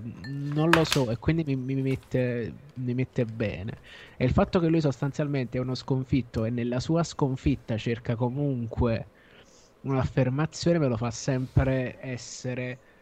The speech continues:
uno dei momenti della carriera di Rocky, eh, più interessanti, perché c'è appunto quell'etica della sconfitta, quella poetica della sconfitta più che etica,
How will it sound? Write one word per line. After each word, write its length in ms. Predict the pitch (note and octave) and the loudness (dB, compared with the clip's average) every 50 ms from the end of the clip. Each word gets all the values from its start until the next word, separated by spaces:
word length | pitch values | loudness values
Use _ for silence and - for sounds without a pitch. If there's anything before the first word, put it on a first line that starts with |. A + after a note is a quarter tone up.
| - - - - _ _ _ _ _ _ _ _ _ _ _ _ _ _ | -20 -20 -20 -20 _ _ _ _ _ _ _ _ _ _ _ _ _ _
uno 240 | - D#3+ D#3+ E3 E3+ | -2 0 2 2 2
dei 100 | D#3+ D#3 | 4 2
momenti 540 | C#3+ C3+ C3+ C3 C3+ C#3 C#3+ C#3+ - C#3+ C#3 | 2 2 0 0 0 0 0 0 0 -2 0
della 280 | C3 B2+ B2 B2 A#2+ A#2 | 0 0 0 0 -2 -2
carriera 320 | A#2 B2 A#2+ C3+ C#3 C#3+ | -2 -2 0 2 2 4
di 120 | C3+ C3 | 4 4
Rocky, 600 | B2+ C3 C3 C3+ C3 B2+ B2 C3 C3+ C3+ C3 B2 - - - - - - - - - - | 4 6 6 6 4 4 2 2 2 2 2 0 -2 -6 -14 -20 -20 -20 -20 -18 -10 -6
eh, 260 | B2+ B2+ A#2+ A#2 A#2 A#2 - | -2 -2 0 0 -2 -2 0
più 180 | - - C3+ C3+ | 2 4 6 6
interessanti, 1200 | C3+ B2 A#2+ - C3 B2 B2 A2 - - - - B2 - - F2+ F2+ F2+ F#2+ - - G#2+ A2+ C3 - - - _ _ _ _ | 4 4 2 2 2 2 0 0 -4 -6 -6 -4 -4 -4 -4 -6 -10 -10 -6 -4 -4 -2 -2 -4 -8 -12 -20 _ _ _ _
perché 320 | - C#3 A#2+ - D#3 C#3+ | 2 2 2 4 2 2
c'è 200 | C3+ - F3 D#3 | 4 2 2 2
appunto 640 | B2+ B2 - - - D#3 D#3+ D3+ D3+ D3 - C#3+ C3+ | 0 0 -4 -6 -8 -6 -4 -4 -4 -2 -2 -2 -2
quell'etica 840 | - C#3+ B2+ B2+ B2+ C#3 D3 D#3+ D#3+ C3+ A2+ G#2 - A#2 A2 A2+ A2 | 0 0 0 0 0 2 4 6 6 6 4 4 0 0 0 0 -2
della 260 | G#2+ A2 A2+ A2+ A2 | -2 -2 -2 -2 -4
sconfitta, 800 | G#2+ - - - A#2 A#2+ A#2 A#2 - B2+ A2 - - - A#2 A2 | -4 -2 -2 0 0 0 0 2 2 2 2 2 0 -4 -2 0
quella 280 | A2+ A#2 A#2 A#2 A#2+ | 2 2 2 2 2
poetica 580 | A#2 - C3 C3+ C#3+ C3+ A#2+ A2 A2 A2+ A2 A2 | 4 4 6 8 8 6 6 4 2 0 0 0
della 260 | A2+ A2+ A2 A2+ A2+ | 0 0 0 -2 -4
sconfitta 640 | - - - B2+ B2 B2 - - A2 G#2 - - A2 | -4 -4 -2 -2 -2 0 0 0 -2 0 -2 -4 -4
più 180 | - - A#2+ A#2 | -2 -2 -2 0
che 220 | C3+ D3 C#3 A2 | 0 0 0 0
etica, 340 | B2 B2 B2 B2 - - | 0 0 0 0 0 -2